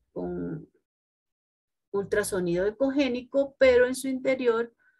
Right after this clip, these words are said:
más o menos ultrasonido, ah, anecoico, ¿ya? También hay degeneración mixomatosa en un quince por ciento, degeneración grasa muchísimo menos frecuente,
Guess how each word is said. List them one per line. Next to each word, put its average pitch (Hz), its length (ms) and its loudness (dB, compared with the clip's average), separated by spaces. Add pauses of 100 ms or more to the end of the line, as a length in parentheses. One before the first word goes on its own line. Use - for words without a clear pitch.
(260)
más 202 400 -2
o 220 60 -4
menos 220 420 -2
ultrasonido, 185 1040 -2 (140)
ah, 165 480 -4
anecoico, 156 720 -2
¿ya? 208 280 -4 (680)
También 220 340 4
hay 240 580 0
degeneración 196 840 0
mixomatosa 214 960 2 (340)
en 185 140 -2
un 185 240 0
quince 185 340 -2
por 185 220 -6
ciento, 277 560 -2
degeneración 185 800 -2
grasa 208 600 0 (500)
muchísimo 220 680 -2
menos 214 340 0
frecuente, 254 760 0